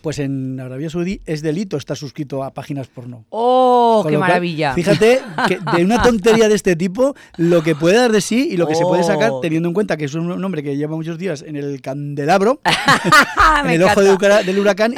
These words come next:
Speaker 1: y que es un señor al que le tienen muchas ganas.
Speaker 2: Me
Speaker 1: Bueno,
Speaker 2: encanta, me
Speaker 1: seguimos,
Speaker 2: encanta.
Speaker 1: vamos terminando
Speaker 2: Venga,
Speaker 1: antes del
Speaker 2: va.
Speaker 1: Estamos Locos
Speaker 2: Es-
Speaker 1: y con, eh, uno de los, eh, defectos, eh, analógicos, como te he dicho antes,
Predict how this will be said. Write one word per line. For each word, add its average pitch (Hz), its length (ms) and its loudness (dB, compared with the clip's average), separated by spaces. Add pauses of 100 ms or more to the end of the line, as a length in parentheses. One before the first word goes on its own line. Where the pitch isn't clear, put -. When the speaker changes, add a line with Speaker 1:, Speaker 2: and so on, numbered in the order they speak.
Speaker 1:
y - 40 -2
que 196 180 2
es 196 140 0
un 180 80 -8
señor 185 260 -4
al 165 180 -2
que 165 120 -6
le 165 100 0
tienen 160 480 -2
muchas 147 400 -2
ganas. 131 320 -10 (680)
Speaker 2:
Me 226 60 -2
Speaker 1:
Bueno, 269 200 4
Speaker 2:
encanta, 233 480 2
me 165 80 0
Speaker 1:
seguimos, 202 300 2
Speaker 2:
encanta. 214 100 2
Speaker 1:
vamos 220 160 2
terminando 202 460 0
Speaker 2:
Venga, 196 220 2
Speaker 1:
antes 196 120 2
del 190 40 2
Speaker 2:
va. 185 40 2
Speaker 1:
Estamos 185 340 -4
Locos 220 360 -2
Speaker 2:
Es- 196 160 -4
Speaker 1:
y 214 280 -6
con, 220 440 0
eh, 180 240 -4
uno 226 260 0
de 240 140 4
los, 233 520 0
eh, 185 300 -4
defectos, 214 720 -4 (240)
eh, 170 440 -6 (480)
analógicos, 185 640 2
como 156 240 -6
te 160 80 -6
he - 20 -6
dicho 185 300 -6
antes, 202 360 -8